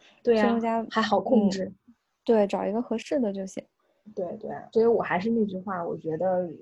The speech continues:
Speaker 1: 但凡要跟婚姻沾边儿的，或者已经沾边儿的，我觉得看一下还是会有收获的。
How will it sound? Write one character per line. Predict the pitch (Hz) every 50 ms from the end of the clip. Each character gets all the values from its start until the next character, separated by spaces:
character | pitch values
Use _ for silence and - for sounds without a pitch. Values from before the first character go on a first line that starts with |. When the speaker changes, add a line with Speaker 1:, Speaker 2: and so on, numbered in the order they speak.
| - - - _ _ _ _ _ _ _ _ _
Speaker 1:
但 | 262 247 208 208
凡 | 202 - 180 165 165 175 185 190 202
要 | 214 202 190
跟 | 190 196 196 185 185 190 196
婚 | - 208 196
姻 | 190 190 190 185
沾 | 190 196 185 185
边 | 185 185 180
儿 | 180 180
的， | 165 185
或 | - 190 185
者 | 185
已 | 180 175 160
经 | - 180 185 185
沾 | 185 190 180 175
边 | 175 185 165
儿 | 160 156 156
的， | 139 113 110 - - -
我 | - 214 220
觉 | 214 226
得 | 240 220
看 | 214 - 277 294 254
一 |
下 | 247 240
还 | 214 190 208
是 | 233
会 | 262 262 294 233
有 | - 185
收 | - - 180 175 180
获 | 180 190 190 156
的。 | 147 -